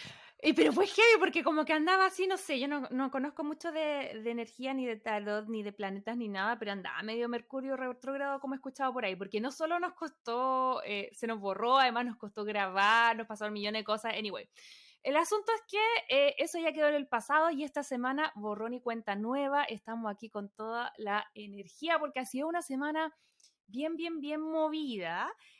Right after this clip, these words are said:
eh, que partió, yo creo, un poco, ya ha pasado un tiempecito, pero creo que vale la pena, uno, felicitar y dos, rememorar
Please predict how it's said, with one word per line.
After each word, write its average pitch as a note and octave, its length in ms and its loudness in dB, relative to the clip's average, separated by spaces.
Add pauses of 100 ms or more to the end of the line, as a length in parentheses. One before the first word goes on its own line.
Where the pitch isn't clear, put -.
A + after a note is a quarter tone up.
(140)
eh, G#3 640 -2
que B3 140 -4
partió, C#4 540 0
yo G#4 180 2
creo, A4 320 4
un F#4 120 -4
poco, G4 520 2 (480)
ya C#4+ 120 0
ha D4+ 40 2
pasado F4 260 2
un F4 60 -6
tiempecito, D#4 560 -4
pero C#4+ 220 -2
creo D4 300 -2
que D4 80 -8
vale C#4 200 -4
la C4+ 200 -2
pena, C4+ 360 -2
uno, D#4+ 300 -2
felicitar B3 760 -2
y A3+ 140 -10
dos, G3+ 380 -4
rememorar G3+ 840 -6